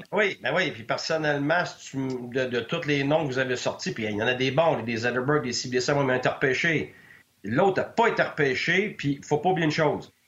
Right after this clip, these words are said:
c'est qu'il a joué à une époque où c'était presque impossible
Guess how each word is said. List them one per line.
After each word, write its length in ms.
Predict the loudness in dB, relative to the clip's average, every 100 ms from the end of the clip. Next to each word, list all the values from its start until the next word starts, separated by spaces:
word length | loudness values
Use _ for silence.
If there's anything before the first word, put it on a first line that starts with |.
| _ _
c'est 180 | -4 -2
qu'il 140 | 2 2
a 80 |
joué 440 | 4 4 4 4 4
à 40 |
une 140 | 4 4
époque 480 | 4 4 4 2
où 60 | -8
c'était 180 | -4 -2
presque 400 | 0 0 0 -6 -4 2
impossible 800 | 2 4 2 2 0 0 -2